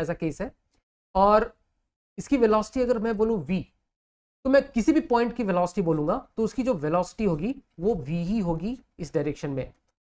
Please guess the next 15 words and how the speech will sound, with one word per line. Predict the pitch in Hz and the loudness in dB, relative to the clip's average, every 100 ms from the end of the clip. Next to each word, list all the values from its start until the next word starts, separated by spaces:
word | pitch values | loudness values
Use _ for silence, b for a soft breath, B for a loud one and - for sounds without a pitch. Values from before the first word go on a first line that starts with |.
| - | -6
रिजिड | 170 233 | -2 0
बॉडी | 175 190 196 | 4 2 2
के | 262 | -2
हर | 208 175 | 0 2
एक | - - | 2 2
पॉइंट | 185 185 185 | -2 -2 -4
की | 254 294 _ _ _ - | -10 -12 _ _ _ -2
जो | |
वेलोसिटी | 170 165 165 - 185 | 2 2 2 -2 -4
होगी, | 147 190 143 | -2 -4 -2
हर | - | 2
एक | 247 - | 2 2
पॉइंट | 214 202 | -2 -2
की | |
वेलोसिटी | 185 165 165 - 277 | -2 -2 -4 -8 -12